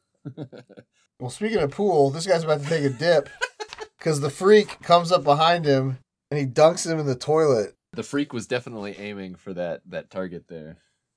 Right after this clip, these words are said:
Speaker 1: So this is, this guy obviously is a, a lackey of the hidden hell and heaven agents on Earth. And the freak
Speaker 2: He
Speaker 1: knows
Speaker 2: needs
Speaker 1: that
Speaker 2: the files.
Speaker 1: he's the guy who's got the,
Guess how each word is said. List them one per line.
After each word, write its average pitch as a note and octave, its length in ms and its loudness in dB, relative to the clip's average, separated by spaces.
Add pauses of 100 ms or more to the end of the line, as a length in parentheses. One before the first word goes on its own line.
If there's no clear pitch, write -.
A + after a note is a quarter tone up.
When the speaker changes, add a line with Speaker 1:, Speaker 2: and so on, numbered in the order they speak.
(120)
Speaker 1:
So G#2+ 260 0
this B2+ 200 -2
is, B2+ 200 -2
this C#3 180 -2
guy C3 220 2
obviously A#2+ 680 -2
is G#2+ 320 -10
a, F#2+ 480 -8 (460)
a G#2 120 -4
lackey G#2 680 -4
of F#2 400 -4 (160)
the F#2 500 0
hidden A2+ 600 -6
hell A2+ 320 -2
and G2+ 120 -8
heaven G#2 340 -6
agents F2+ 440 -14
on F2+ 220 -12
Earth. F2+ 320 -14 (560)
And F2 380 -16
the G#2 100 0
freak A#2+ 280 -2
Speaker 2:
He - 40 -6
Speaker 1:
knows A#2+ 240 2
Speaker 2:
needs - 140 -2
Speaker 1:
that A#2+ 80 -2
Speaker 2:
the C3+ 60 0
files. A#2+ 680 6
Speaker 1:
he's C#3+ 180 -6
the C3+ 120 -10
guy B2 260 -2
who's A#2+ 180 -10
got A#2 240 -4
the, G#2 440 -4